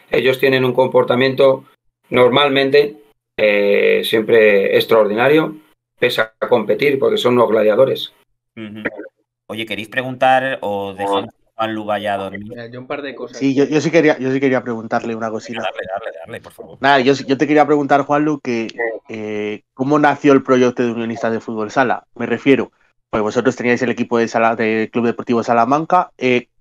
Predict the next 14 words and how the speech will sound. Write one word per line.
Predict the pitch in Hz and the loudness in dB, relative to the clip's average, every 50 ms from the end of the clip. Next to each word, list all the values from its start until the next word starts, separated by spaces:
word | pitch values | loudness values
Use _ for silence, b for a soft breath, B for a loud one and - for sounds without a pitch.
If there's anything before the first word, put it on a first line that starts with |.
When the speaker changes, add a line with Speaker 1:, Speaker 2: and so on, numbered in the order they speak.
| _ _ | _ _
Speaker 4:
¿cómo | 139 139 147 151 151 147 | 2 2 4 4 2 4
llegasteis | 139 147 135 139 135 131 - - 139 135 120 - | 4 4 4 4 2 2 0 -2 -2 -2 2 0
a | 135 123 | 0 0
contactar | - 123 120 117 120 117 - 127 120 - | 0 -4 -2 -2 -2 0 0 -2 -2 -2
con | 127 120 | -4 -6
Unionistas? | 117 117 117 123 135 139 - 156 - - | -4 -6 -6 -6 -4 0 0 -2 0 -2
¿O | 131 123 | -6 -2
si | - 170 | -2 -4
fue | - - 139 135 | 0 0 0 0
Unionistas | 131 127 127 131 117 - 120 117 | 0 0 -2 -4 -4 -6 -8 -8
quien | _ - 110 | _ -8 -8
contactó | 127 117 110 110 110 - 120 | -6 -4 -4 -4 -4 -4 -6
con | 117 117 117 | -6 -6 -4
vosotros? | 117 113 - 139 139 - - 175 170 - | -6 -2 -2 -2 -2 0 -2 -4 -4 -6